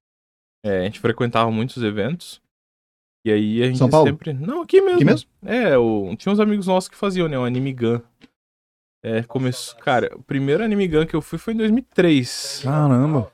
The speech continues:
Speaker 1: Não, que eu fui foi no Dom Bosco.
Speaker 2: Dom Bosco?
Speaker 1: Eu ainda fui em duas edições no Dom Bosco antes de mudar pro Okinawa. Mentira.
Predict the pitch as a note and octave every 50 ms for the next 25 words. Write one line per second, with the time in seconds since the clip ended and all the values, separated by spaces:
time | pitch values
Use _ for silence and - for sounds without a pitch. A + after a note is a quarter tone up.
0 | _ _ - C3 A#2+ A2 G#2+ - B2 A2+ - - C3 - F3+ G3+ G3+ F#3+ A#3 B3+
1 | F3 B2 A2 A2 A2 - - - - - - - G2 G2+ G2 A2 C#3 D3 - _
2 | _ _ _ _ - A2+ A2+ A#2+ B2 B2 - D3+ C#3 B2+ B2 C3+ G3 A#3+ A#3+ C#4
3 | C4 - - - G3 G3 F#3+ F#3 F3+ D#3 C3+ A#2+ A#2+ D3+ - - - E3+ F3 E3+
4 | F#3 G3+ G3+ G3 F#3+ F#3 - G#3 - - A3+ F#3+ C#3 B2 A2 G#2 A2 - _ _
5 | _ _ _ _ _ _ _ _ _ _ _ _ - G3 A3 - G3 F#3 D3+ A#2
6 | G2+